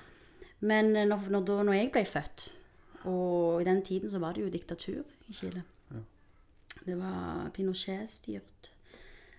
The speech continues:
Speaker 1: land i femogtjue mørke år. Og da ble jeg født, og, og far min sa: «Nei, her vil jeg ikke at hun skal vokse opp, og nå tar jeg imot ja takk det norske passet.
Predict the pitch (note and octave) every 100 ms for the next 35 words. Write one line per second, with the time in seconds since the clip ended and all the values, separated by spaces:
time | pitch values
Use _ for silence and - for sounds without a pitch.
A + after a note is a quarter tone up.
0 | - G3+ F#3 F3 E3+ E3 - - F3+ F3+
1 | F3+ - F#3 F#3+ - F3+ F3 F3 - F#3
2 | F3+ F3 A3 - - - - - - -
3 | - - F3 F#3 F3+ F#3 F#3+ B3+ B3 -
4 | - - - - G3 F3+ F3 - - -
5 | - - - - - - - F3+ - F3
6 | F#3 F#3 - F3+ - - - - - _
7 | - - _ _ - - E3+ F3 E3 D#3+
8 | E3+ - - F3 F3 - E3 E3 - E3+
9 | D3+ - D#3+ - - - - - F3 E3+
10 | E3+ - - - E3+ E3+ E3+ E3 E3 F#3
11 | - E3 F3 - F3 - D#3+ D3 - -
12 | - E3 - D4+